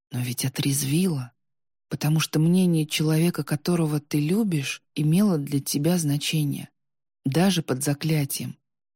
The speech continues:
А это о чём-то договорит». Злата неуверенно шагнула к нему, и Яша понял, чего она хочет, но не решается сделать. И обнял её сам.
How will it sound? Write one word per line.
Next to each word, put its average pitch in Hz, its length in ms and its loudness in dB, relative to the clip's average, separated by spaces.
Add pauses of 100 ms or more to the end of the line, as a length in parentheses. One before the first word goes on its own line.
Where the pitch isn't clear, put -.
(200)
А - 100 -6
это 151 280 0
о 196 80 2
чём-то 180 380 0
договорит». 151 800 -2 (1000)
Злата 180 380 2
неуверенно 180 560 4
шагнула 190 540 2
к - 140 -14
нему, 165 380 2
и 180 60 0
Яша 175 400 0
понял, 165 560 0 (120)
чего 175 280 2
она 160 220 2
хочет, - 600 -4 (120)
но 151 100 -4
не 151 160 2
решается 151 680 -2
сделать. 147 600 -6 (540)
И 180 100 0
обнял 185 400 0
её 160 240 -2
сам. 143 420 -6